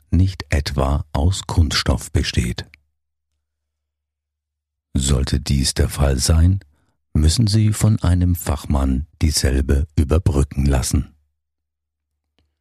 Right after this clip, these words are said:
Folgende Hinweise möchte ich Ihnen noch ganz besonders ans Herz legen.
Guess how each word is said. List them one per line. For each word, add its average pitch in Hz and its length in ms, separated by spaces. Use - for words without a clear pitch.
Folgende 92 760
Hinweise 71 840
möchte 69 300
ich 69 240
Ihnen 67 300
noch 64 340
ganz 64 360
besonders 65 800
ans 65 300
Herz 67 380
legen. - 420